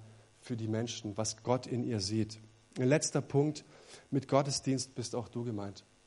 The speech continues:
Das lesen wir in Römer zwölf, Vers eins. "Ich habe euch vor Augen geführt, Geschwister, wie groß Gottes Erbarmen ist. Die einzige angemessene Antwort darauf ist die, dass ihr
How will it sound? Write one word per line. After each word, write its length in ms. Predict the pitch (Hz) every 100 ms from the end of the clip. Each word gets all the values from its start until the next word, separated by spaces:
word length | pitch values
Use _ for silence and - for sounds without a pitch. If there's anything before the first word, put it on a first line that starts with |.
| _ _ _ _ _ _ _ _ _ _ - -
Das 140 | 123 113
lesen 320 | 139 160 156
wir 80 | 151
in 60 |
Römer 300 | 131 147 147
zwölf, 520 | - - 131 143 139 - - _ _ _ _ _ _ - - - - - -
Vers 360 | - 151 135 -
eins. 340 | 127 135 151 -
"Ich 140 | 143
habe 160 | 147 156
euch 140 | 131
vor 180 | - 135
Augen 200 | 165 147
geführt, 340 | 135 - 139
Geschwister, 520 | 135 120 - 131 - 123
wie 80 |
groß 440 | 120 - 139 151 -
Gottes 320 | 135 135 131
Erbarmen 520 | 131 110 127 143 120
ist. 320 | 117 117 - - - - - -
Die 100 | 135
einzige 460 | 120 156 - 135 123
angemessene 560 | 160 170 139 123 127
Antwort 380 | 117 143 139 120
darauf 380 | 113 113 127 -
ist 280 | 127 - -
die, 340 | 139 123 139 - -
dass 260 | - 113 -
ihr 420 | 151 147 160 156